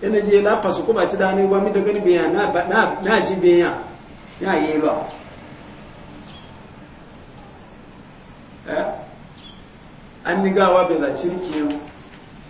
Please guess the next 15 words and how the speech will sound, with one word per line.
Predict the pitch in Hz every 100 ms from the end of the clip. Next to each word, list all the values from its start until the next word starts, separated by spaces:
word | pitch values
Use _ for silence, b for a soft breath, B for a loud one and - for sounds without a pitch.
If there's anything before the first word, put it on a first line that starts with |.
| -
Ga | 160
ga | 156 151
ga, | 170 196 170 151
mi | 165
de | 208 196
da, | 170 190 170
da | 160
be | 175 170
kafiri, | 185 190 151 147 160
ka | 185
sa | 170 156
mi | 156
de | 190
ji | 175
kafira. | 170 180 156 131